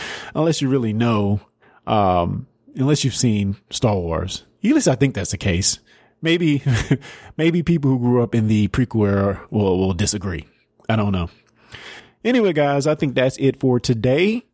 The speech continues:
Uh, if you wanna leave us feedback, please send feedback into fans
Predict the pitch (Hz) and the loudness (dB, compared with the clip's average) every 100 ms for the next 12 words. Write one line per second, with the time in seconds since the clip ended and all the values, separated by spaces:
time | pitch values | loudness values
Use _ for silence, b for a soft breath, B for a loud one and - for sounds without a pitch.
0 | _ _ _ - 120 113 110 110 123 - | _ _ _ -2 0 0 -2 -2 -2 0
1 | 135 127 123 120 120 113 117 107 - - | -2 0 0 0 0 0 -2 -4 -6 -2
2 | 120 127 123 143 - - 143 139 127 - | -2 0 0 0 -4 -4 -2 0 -2 0
3 | 123 117 - 120 110 113 113 - 117 107 | 0 -2 0 0 2 0 0 0 2 2
4 | - 110 - 110 104 107 110 | 2 0 0 0 2 2 2